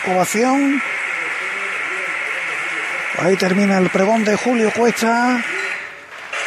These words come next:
Fortísima ovación, baja del atril. Vamos a ver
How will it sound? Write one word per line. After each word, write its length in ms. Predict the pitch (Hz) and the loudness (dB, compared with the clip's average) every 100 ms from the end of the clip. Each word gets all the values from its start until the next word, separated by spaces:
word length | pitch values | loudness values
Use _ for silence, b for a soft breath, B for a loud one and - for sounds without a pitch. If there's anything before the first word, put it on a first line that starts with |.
| - - - - - - - - - | -6 -6 -6 -6 -6 -6 -6 -6 -2
Fortísima 600 | 165 170 233 196 220 202 | 0 2 4 4 4 4
ovación, 680 | 185 - 233 240 240 220 - | 2 4 4 6 4 2 4
baja 360 | 220 220 208 196 | 4 4 4 2
del 140 | 196 | 4
atril. 640 | 185 220 233 247 254 262 240 | 4 4 4 6 6 4 4
Vamos 280 | 208 196 | 4 4
a 40 | 196 | 4
ver 240 | 208 208 | 4 4